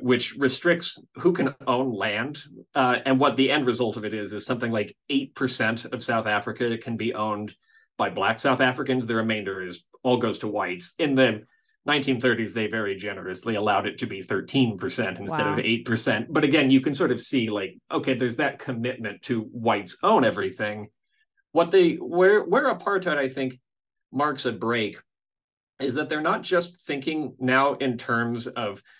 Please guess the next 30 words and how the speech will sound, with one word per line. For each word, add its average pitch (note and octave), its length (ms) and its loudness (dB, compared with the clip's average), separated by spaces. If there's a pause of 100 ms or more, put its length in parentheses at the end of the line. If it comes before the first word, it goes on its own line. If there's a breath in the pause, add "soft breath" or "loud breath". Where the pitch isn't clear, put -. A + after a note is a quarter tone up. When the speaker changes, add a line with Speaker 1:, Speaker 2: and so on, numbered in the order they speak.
(320 soft breath)
Speaker 1:
how E3+ 160 4
do E3+ 60 6
we, C3+ 280 8
how G3+ 120 2
do G#3+ 60 6
we C#3 360 4
maintain C3+ 600 -4
economic A#2 580 -2
or F#2+ 60 -8
social D3+ 400 -4
distinctions, G#2 680 -8
but A#2+ 160 -2
they're B2+ 140 4
actually C3+ 320 0
looking B2+ 360 0
towards A#2 240 -4
a G#2+ 100 -4
long-term A2+ 600 -4
future A#2+ 600 0 (260)
in C3 140 2
which A#2 400 -2 (320)
Black B2 320 -4
South C#3 220 2
Africans A#2+ 500 -2
will A2+ 100 -6
be A2+ 140 -6
completely C#3 880 0
separate A2+ 580 -4 (100)
at A2+ 220 -4
every B2 340 2